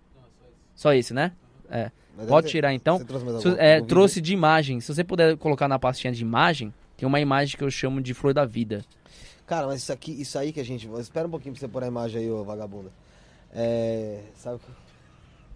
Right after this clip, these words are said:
Speaker 2: É muito louco isso daqui, cara, porque é, meu, é muito estranho você ter coisas tão parecidas, né, cara? Tipo, de um lado, do outro.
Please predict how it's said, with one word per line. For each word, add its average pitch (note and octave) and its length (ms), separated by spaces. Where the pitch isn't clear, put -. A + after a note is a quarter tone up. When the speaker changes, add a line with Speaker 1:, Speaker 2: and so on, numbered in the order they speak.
Speaker 2:
É B2+ 100
muito D#3+ 300
louco C#3 280
isso - 140
daqui, A#2 340
cara, F#2 440
porque G#2+ 1400
é, A#2+ 200
meu, C#3 320
é C#3+ 80
muito E3+ 220
estranho F3+ 420
você C#3 140
ter C3+ 160
coisas C3 280
tão D3+ 140
parecidas, B2+ 720
né, A#2+ 100
cara? G#2 280
Tipo, - 300
de A2+ 140
um B2+ 120
lado, B2 280
do A#2 180
outro. A#2+ 560